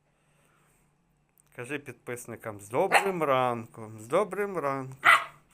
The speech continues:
О, бачите, як всім каже: «Вставайте, вставай, сторона». Адель,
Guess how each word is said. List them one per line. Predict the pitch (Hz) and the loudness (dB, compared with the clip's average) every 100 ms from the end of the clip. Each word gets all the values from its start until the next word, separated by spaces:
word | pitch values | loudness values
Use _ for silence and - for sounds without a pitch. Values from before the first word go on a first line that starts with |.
| - - 359 - - - - - - 220 190 | -2 4 4 2 -14 -20 -20 -20 2 4 4
О, | 160 | 2
бачите, | 170 262 - 160 | 2 0 0 0
як | 123 117 - - | 0 -2 -12 -14
всім | - 156 151 | -6 -4 -2
каже: | 147 139 131 | 2 2 2
«Вставайте, | 127 - 240 254 220 208 196 190 | -2 2 4 6 6 4 0 -6
вставай, | 180 - 190 202 185 | -4 -2 2 2 0
сторона». | - 190 180 180 170 160 - - - - - - _ _ _ _ _ _ _ - | 0 2 2 2 -6 -8 -14 -20 -20 -20 -20 -20 _ _ _ _ _ _ _ -16
Адель, | 120 120 | -10 -8